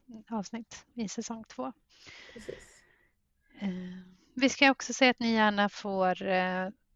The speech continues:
Speaker 1: följa oss på Instagram på Doctor Who-podden. Det går också att, eh, mejla oss på doctor who podden at gmail punkt, gmail punkt com.
Speaker 2: Ja.
Speaker 1: Eh, ja,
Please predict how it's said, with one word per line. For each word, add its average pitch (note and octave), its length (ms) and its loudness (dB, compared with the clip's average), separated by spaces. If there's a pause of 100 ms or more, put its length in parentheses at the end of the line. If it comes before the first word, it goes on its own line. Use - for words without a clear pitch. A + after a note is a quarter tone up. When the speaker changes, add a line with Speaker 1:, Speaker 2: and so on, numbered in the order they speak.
(180)
Speaker 1:
följa A3 360 2
oss - 140 -4
på A3+ 140 -4
Instagram A#3+ 680 2 (100)
på A#3+ 100 -8
Doctor A3+ 300 -6
Who-podden. A3 720 0 (300)
Det A#3 80 -10
går G#3 220 0
också G3+ 600 -2 (320)
att, - 400 -6
eh, G3 220 0
mejla G#3 360 4
oss - 320 -8 (280)
på G3 360 -4
doctor G3+ 640 -4
who A3 160 -6
podden G3+ 540 -4
at - 320 -10 (160)
gmail G3+ 540 -4
punkt, G3 300 -10 (680)
gmail G3 320 2 (320)
punkt A3+ 220 -2
com. A3+ 360 4 (280)
Speaker 2:
Ja. A#3+ 100 -2 (680)
Speaker 1:
Eh, F#3+ 800 -2 (440)
ja, C4 240 10